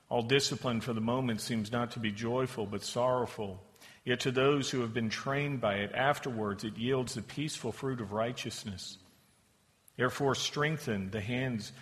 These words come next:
that are weak, the knees that are feeble, and make straight the path for, for your feet, so that the limb which is lame may not be put out of joint, but rather be healed.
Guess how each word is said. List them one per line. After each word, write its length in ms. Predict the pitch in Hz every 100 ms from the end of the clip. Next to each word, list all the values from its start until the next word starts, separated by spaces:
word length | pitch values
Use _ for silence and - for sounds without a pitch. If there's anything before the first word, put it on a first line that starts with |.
| - - -
that 160 | 117
are 40 | 113
weak, 460 | 107 123 123 -
the 80 | 113
knees 360 | 110 127 135 -
that 100 | 110
are 80 | 104
feeble, 460 | - 135 131 113
and 100 | 110
make 160 | 117 117
straight 400 | - 147 139 135
the 60 |
path 340 | - 143 135 131
for, 240 | - 113 - - - - - -
for 180 | - 127
your 140 | 117
feet, 360 | - 147 147 127
so 160 | 127
that 200 | 113 110
the 100 | 117
limb 540 | 110 123 143 131 107 107 - - -
which 200 | 127 123
is 160 | 127 107
lame 380 | 120 135 139 123
may 100 | 117
not 220 | 123 123
be 100 | 120
put 240 | - 135
out 160 | 135 123
of 140 | 110
joint, 500 | 104 127 131 113 113 - 117
but 120 | 117
rather 340 | 113 123 127 123
be 160 | 113
healed. 540 | 113 127 135 117 101